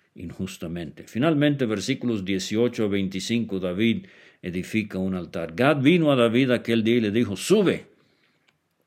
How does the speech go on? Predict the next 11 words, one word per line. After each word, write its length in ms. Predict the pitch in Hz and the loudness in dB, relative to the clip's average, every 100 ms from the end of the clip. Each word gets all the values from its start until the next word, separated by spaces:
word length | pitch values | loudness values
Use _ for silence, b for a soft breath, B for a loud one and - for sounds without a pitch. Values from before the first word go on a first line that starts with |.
| _ - - | _ -20 -20
levanta 720 | - 85 127 139 139 120 117 - | -14 -2 2 4 6 4 4 -2
un 160 | 127 | 0
altar 460 | 127 107 113 120 117 | 2 2 2 4 4
a 80 | 104 | 2
Jehová 640 | 101 98 92 98 107 - | 0 -2 -2 -2 -2 -6
en 220 | - 85 80 | -10 -10 -8
la 160 | 80 | -2
era 380 | 110 139 151 147 B B B B | 0 2 0 -4 B B B B
de 140 | 82 | -8
Arauna 600 | 82 104 123 131 123 117 | -4 2 4 4 4 0
Jebuseo". 800 | 98 113 110 107 - 98 82 - | -2 -2 -2 -2 -2 -2 -2 -10